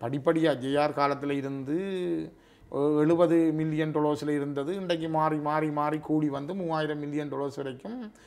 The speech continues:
கடனப்பட்டு, கடனப்பட்டு, கடனை கட்டுறது, வட்டியை கட்டுறது, இதானே நாடு.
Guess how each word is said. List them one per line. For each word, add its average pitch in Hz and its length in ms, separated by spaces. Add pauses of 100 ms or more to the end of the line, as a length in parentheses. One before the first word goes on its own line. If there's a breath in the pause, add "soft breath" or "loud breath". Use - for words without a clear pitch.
(180 loud breath)
கடனப்பட்டு, 151 520
கடனப்பட்டு, 147 540
கடனை 160 300
கட்டுறது, 143 420
வட்டியை 160 320
கட்டுறது, 143 320
இதானே 190 300
நாடு. 156 300